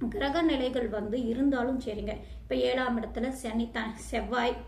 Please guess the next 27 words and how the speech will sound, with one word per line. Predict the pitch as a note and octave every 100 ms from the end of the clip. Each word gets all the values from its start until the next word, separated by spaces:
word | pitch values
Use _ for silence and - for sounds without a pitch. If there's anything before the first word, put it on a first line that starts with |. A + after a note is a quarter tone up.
| -
அல்லது | - B3 A#3+
சூரியன் | C4 A#3+ B3 A#3+ A#3
இணைந்திருப்பது, | G#3+ G#3+ A3+ G#3 G3+ - G#3 A3 - - - - -
அல்லது | - C4 C4 A#3 D4
ஏழாம் | A#3+ B3+ C4+ B3+ A#3
அதிபதி | G#3+ A#3 A#3 B3+ A#3+ - - -
ஏதாவது | A3+ B3 B3+ B3
ஒரு | A3+ A3
விதத்துல | A3 A3 A#3 G3
பாதிக்கப்பட்டு | G3 G3 G#3 G#3+ G#3 A3+ G3+ B3+ A3
இருந்து | G#3+ A3+ D#4
திசை | G#3+ G#3 A3
நடப்பது, | G3 G3 - G3+ G#3 G#3+ - - - -
இரண்டாம் | A#3 B3+ C#4+ D4 C#4+
அதிபதி | A#3 A3 G#3 -
பாதிக்கப்பட்டு | G3+ G#3 A3+ G#3+ - G#3+ -
இருந்து | A#3+ G#3+ C4
திசை | A3 G#3 G#3+
நடப்பது, | F#3+ F#3+ G3 A3+ G3+ - - - -
இரண்டு | B3 C4+ D#4 F4+ F4+ C5 - -
எட்டாம் | A#3 - D4+ C#4+
இடத்துல | B3 A3+ B3+ A#3
ராகு | A3 A#3+ C4+ -
கேது, | A3 G#3+ C#4+ - - -
அஹ், | - A#3+ A#3 A3
வந்து | A3+ C4
பாதிக்க, | A#3 A3 A#3+ -